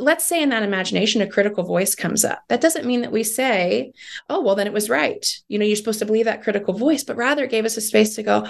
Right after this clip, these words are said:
"It came up. So what was going on for me in that, in that moment?" And you still continue to, you know, to engage it with discernment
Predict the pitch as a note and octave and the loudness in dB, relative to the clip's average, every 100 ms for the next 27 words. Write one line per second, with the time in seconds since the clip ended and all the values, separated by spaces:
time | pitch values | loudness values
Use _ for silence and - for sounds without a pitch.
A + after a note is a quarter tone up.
0 | - - - - B3 - - D#4+ G4 C4 | -10 -12 -16 0 0 2 -2 0 0 -2
1 | - - C#4+ D4 D#4 - - D#4 D#4+ F4+ | -4 0 2 2 0 -2 0 2 0 -2
2 | F4+ A3+ F#3+ F3+ E3+ E3+ D#3+ - F3+ E3+ | 0 2 2 2 2 0 -2 0 0 0
3 | - D#3 D#3 - B3+ - E4+ E4+ D4+ D4+ | 0 0 0 0 0 0 -2 0 0 0
4 | D4+ C#4 C#4 A#3+ A3+ G#3+ A#3 A3+ A#3+ G#3+ | 2 0 0 0 0 2 0 0 0 0
5 | G#3 G#3 B3 A#3+ F#3+ F#3 F3 - A#3 B3+ | 0 -2 0 0 -2 0 -2 0 0 0
6 | B3+ B3+ | 0 -2